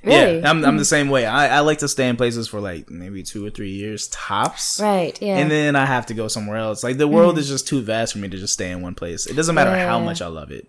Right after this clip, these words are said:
Speaker 1: Yeah, that's true.
Speaker 2: Yeah. So, if you've been here for that long, then I'm assuming your time is maybe coming to a close soon?
Speaker 1: Actually, I'm
Speaker 2: Or
Speaker 1: still here for a while.
Speaker 2: Okay.
Speaker 1: Yeah, I just recently, uh, renewed, oh, actually picked up a new place.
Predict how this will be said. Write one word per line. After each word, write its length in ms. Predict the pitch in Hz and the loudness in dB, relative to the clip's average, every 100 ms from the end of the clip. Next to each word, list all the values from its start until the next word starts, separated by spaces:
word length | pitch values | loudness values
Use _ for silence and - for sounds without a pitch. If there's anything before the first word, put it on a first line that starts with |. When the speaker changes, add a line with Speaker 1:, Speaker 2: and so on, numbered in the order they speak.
| - | -2
Speaker 1:
Yeah, 240 | 190 180 | 0 0
that's 240 | 175 170 | 0 -2
true. 240 | - 170 165 | -4 -6 -6
Speaker 2:
Yeah. 400 | 117 107 92 - | -4 -4 -4 -6
So, 600 | - 185 180 175 165 156 | 2 6 8 8 4 4
if 100 | 131 | 2
you've 100 | 156 | 0
been 140 | 165 156 | -2 -2
here 100 | 139 | -2
for 100 | 135 | 0
that 160 | 123 | 0
long, 220 | 135 180 143 | 0 -2 -2
then 120 | 107 | -4
I'm 140 | 107 | -4
assuming 360 | 107 - 110 104 | -6 -6 -6 -6
your 120 | 98 | -6
time 280 | 98 101 92 | -6 -6 -6
is 120 | 92 | -8
maybe 920 | 87 90 92 90 95 92 90 87 87 | -8 -8 -8 -8 -8 -8 -8 -8 -10
coming 220 | - 98 101 | -10 -10 -8
to 160 | - | -6
a 40 | 107 | -6
close 460 | - 165 190 214 | -4 -4 -2 -4
soon? 280 | - 240 285 320 339 - - | -6 -8 -8 -10 -14 -16 -4
Speaker 1:
Actually, 280 | 330 - 440 | -2 -2 0
I'm 80 | 277 | 2
Speaker 2:
Or 80 | 214 | 2
Speaker 1:
still 220 | 208 214 | 0 0
here 160 | 285 | 0
for 160 | 294 202 | 0 -2
a 60 | 175 | 0
while. 400 | 180 185 165 170 | 0 0 -2 -6
Speaker 2:
Okay. 200 | 202 - | -4 -2
Speaker 1:
Yeah, 160 | 196 190 | -2 -2
I 80 | 202 | -2
just 280 | 220 - | -4 -6
recently, 640 | 226 214 220 202 190 180 - | -6 -6 -4 -2 -2 -4 -6
uh, 200 | 170 165 | -6 -4
renewed, 420 | 165 180 180 175 - - - | -4 -2 -2 -4 -8 -10 -4
oh, 120 | 165 | -2
actually 320 | - 180 180 170 | -2 -4 -6 -8
picked 240 | - 185 | -10 -8
up 140 | 180 170 | -8 -6
a 40 | |
new 420 | 170 170 170 165 | -4 -2 -2 -2
place. 380 | 165 175 320 - | -4 -4 -4 -6